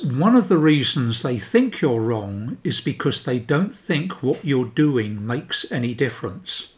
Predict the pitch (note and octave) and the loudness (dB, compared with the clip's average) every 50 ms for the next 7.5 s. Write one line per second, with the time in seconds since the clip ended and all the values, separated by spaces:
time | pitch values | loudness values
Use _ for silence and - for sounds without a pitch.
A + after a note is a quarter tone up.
0 | _ - - B2 A#2 - - - A2 A2 A2 - - F3+ F#3 F3+ F3 E3 D#3 D3+ | _ -8 -6 -4 -4 -4 -4 -4 -2 0 2 4 4 6 6 6 6 6 4 4
1 | D3 C#3+ B2+ C#3+ C3 B2 A#2 - - C3 A#2+ A2+ - B2+ A2+ A2 A2+ A2 G2+ - | 2 0 -2 -2 -4 -4 -4 -4 -4 -6 -6 -6 -4 -4 -4 -2 -4 -6 -8 -6
2 | - A#2 A2+ A2+ - A#2+ A2+ G#2+ G#2 A2 A2 G#2 G#2 G#2 G2 F#2 - - - A#2 | -6 -4 -4 -4 -2 -2 -4 -4 -4 -6 -8 -6 -6 -6 -6 -6 -8 -8 -8 -8
3 | G2 F#2 F2+ G2 - - - - - - - _ - F3 F#3+ F3 C#3+ C#3 C3+ D3 | -8 -8 -10 -12 -12 -14 -16 -20 -20 -20 -16 _ -6 -2 0 2 2 2 2 0
4 | E3+ F#3+ F#3+ - _ - C3+ C#3 D3+ D3+ - - D3+ C#3+ - - D#3 C3+ C3+ C3+ | -2 -2 -4 -10 _ -6 -2 -2 -2 -2 -4 -4 -6 -6 -4 -4 -2 -2 -2 -4
5 | B2+ A2+ A2 C3 C3+ B2+ A#2+ A#2 A2+ A#2+ C3+ A#2 - - B2 G2 - - - - | -4 -4 -4 -4 -4 -4 -4 -6 -4 -4 -4 -4 -4 -8 -8 -8 -8 -10 -10 -8
6 | - G#2+ G#2+ A2+ G#2+ F#2+ - A#2+ G2+ G#2 G#2+ G#2+ - - - B2 G2+ G#2 G#2+ G2 | -6 -6 -6 -6 -8 -8 -10 -10 -10 -8 -8 -8 -8 -10 -8 -10 -8 -6 -6 -8
7 | - C#3+ B2 A#2 A2 G2+ G2 F#2 F#2 | -6 -6 -4 -4 -4 -6 -6 -8 -10